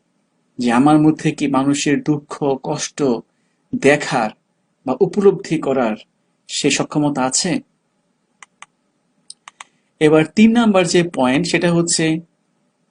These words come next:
মমতাপূর্ণ হৃদয় ও সমবেদনা, a compassionate heart।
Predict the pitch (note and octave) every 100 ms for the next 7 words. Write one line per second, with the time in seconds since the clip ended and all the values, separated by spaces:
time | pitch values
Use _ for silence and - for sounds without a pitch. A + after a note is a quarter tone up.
0 | - C3+ D3 E3+ F3 F3+ G3 G3 F#3 F3
1 | E3+ D3 B2+ D#3+ _ _ _ - C3 D3
2 | D#3 D#3 D3+ D3 A2+ - - _ _ _
3 | _ _ - C3+ - F3+ E3+ G3 G3 D#3+
4 | D3+ - C3 A2 -